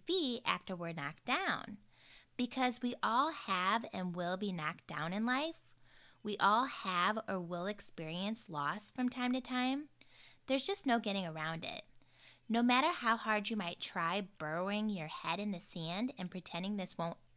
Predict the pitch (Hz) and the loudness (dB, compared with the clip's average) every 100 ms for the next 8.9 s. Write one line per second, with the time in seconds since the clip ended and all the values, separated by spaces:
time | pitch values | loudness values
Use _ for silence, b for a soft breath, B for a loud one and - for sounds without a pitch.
0 | 160 170 190 185 190 185 - 151 160 208 | -2 0 -2 0 0 0 0 2 2 -2
1 | 214 - 247 262 277 330 349 _ B B | -6 -6 -4 -2 -2 -6 -12 _ B B
2 | B B B 202 196 190 196 202 202 190 | B B B 0 2 2 2 -2 -4 -6
3 | 202 262 311 349 339 233 226 254 285 247 | -6 -4 -4 -4 -4 0 2 0 0 2
4 | 262 403 294 196 175 180 233 - b b | 2 2 0 0 0 -4 -6 -8 b b
5 | b - 180 170 170 - - 220 - 160 | b -4 -2 0 -2 -6 -4 -4 0 -2
6 | 135 - _ - b b b 226 233 302 | -2 -8 _ -20 b b b -4 -2 0
7 | 302 254 220 226 247 156 - - b b | 2 2 0 0 -2 -4 -10 -20 b b
8 | b b 240 269 262 247 226 269 339 | b b -4 0 0 0 0 0 -2